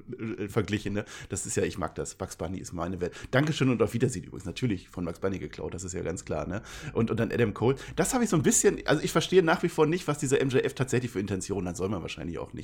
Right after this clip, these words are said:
ne? Aber das, das war so ein bisschen, ja, „Also jetzt will ich den Gürtel gar nicht mehr haben.“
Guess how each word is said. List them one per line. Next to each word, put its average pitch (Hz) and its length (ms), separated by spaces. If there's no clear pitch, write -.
ne? 95 140
Aber 117 140
das, 135 120
das 131 120
war 107 180
so 110 60
ein 113 60
bisschen, 131 200
ja, 113 160
„Also 117 120
jetzt 151 200
will 233 80
ich 233 80
den 202 100
Gürtel 180 180
gar 143 120
nicht 147 100
mehr 135 120
haben.“ 90 200